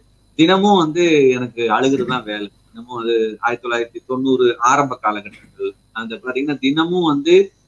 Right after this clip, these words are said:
பூஜை பண்ணும் போதெல்லாம் அழுவேன், "எங்க அம்மா அப்பாவை எப்படியாவது திரும்ப கொண்டு வந்துரு, எப்படியாவது திரும்ப கொண்டு வந்துரு" அப்படின்னு சொல்லிட்டு. ஆஹ், போக, போக, போக எங்க அம்மாவுடைய அந்த பக்தி அதிகமாகிட்டே போகுது. எனக்கு ரொம்ப, ஆஹ், ஒரு கோபம், எரிச்சல், எதுவும் செய்ய முடியல, ஒரு இயலாமை, அதெல்லாம் வந்து எனக்குள்ள இருக்கு. நான் வந்து ஒரு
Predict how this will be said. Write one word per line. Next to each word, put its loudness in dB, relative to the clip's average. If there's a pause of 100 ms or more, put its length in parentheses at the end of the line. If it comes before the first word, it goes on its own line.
(140)
பூஜை 4
பண்ணும் 0
போதெல்லாம் 2
அழுவேன், -2
"எங்க -8
அம்மா 2
அப்பாவை -2
எப்படியாவது -6
திரும்ப -12
கொண்டு -8
வந்துரு, -8
எப்படியாவது -6
திரும்ப -20
கொண்டு -20
வந்துரு" -20
அப்படின்னு -20
சொல்லிட்டு. -12 (680)
ஆஹ், 2
போக, 4
போக, 4
போக 0
எங்க -4
அம்மாவுடைய 2
அந்த 0
பக்தி -2
அதிகமாகிட்டே 0
போகுது. -2
எனக்கு -2 (120)
ரொம்ப, -6 (720)
ஆஹ், -2
ஒரு -2 (120)
கோபம், 4
எரிச்சல், 0
எதுவும் 0
செய்ய 2
முடியல, 0
ஒரு -2
இயலாமை, 0
அதெல்லாம் -2
வந்து -8
எனக்குள்ள -10
இருக்கு. -6
நான் -4
வந்து -4
ஒரு 0